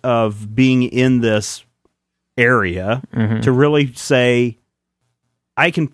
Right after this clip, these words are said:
Speaker 1: I can tell you with ninety percent certainty what's going to happen next. Someone came in today and said, "Oh, well, they wanna do this and wanna spend this money.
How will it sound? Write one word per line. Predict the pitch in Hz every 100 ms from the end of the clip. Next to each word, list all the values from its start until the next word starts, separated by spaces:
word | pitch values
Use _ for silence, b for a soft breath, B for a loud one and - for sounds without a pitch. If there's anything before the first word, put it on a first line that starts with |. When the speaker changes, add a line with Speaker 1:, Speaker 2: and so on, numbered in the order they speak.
| -
Speaker 1:
I | 139
can | 180 151
tell | - 180 170
you | 139 131 131
with | 131 123 127 123 120 -
ninety | 127 131 127
percent | - - 123 -
certainty | - 123 - 110 - 90 87 107 - _ _ _ _ _ _ _ _ _ _ _ -
what's | 123 117 139 147
going | - 127
to | 107
happen | 95 101 98
next. | 95 - -
Someone | 139 135 120
came | 127 123
in |
today | 113 113
and | 110
said, | 110
"Oh, | 117 214 214
well, | 135 139
they | 147
wanna | 143 170
do | 156 156
this | 147 143
and | 139
wanna | 135
spend | 131 139 135
this | 117
money. | 147 160 123